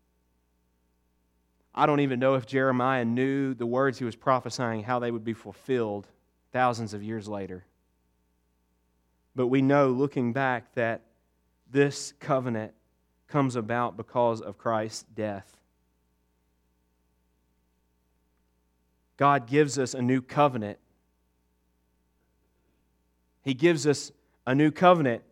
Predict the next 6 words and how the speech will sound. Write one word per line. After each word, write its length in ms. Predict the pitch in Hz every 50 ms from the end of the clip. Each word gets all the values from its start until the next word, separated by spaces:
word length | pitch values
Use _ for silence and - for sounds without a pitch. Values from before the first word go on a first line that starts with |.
| _ _ _ _ -
It's 160 | 147 143 160
not 200 | 170 170 185 185
about 280 | 156 165 156 139 131
rule 280 | 131 147 165 180 190 180
keeping 420 | 185 - 165 151 143 - 156 143
anymore. 680 | 143 143 139 135 143 156 160 147 135 127 127 127 131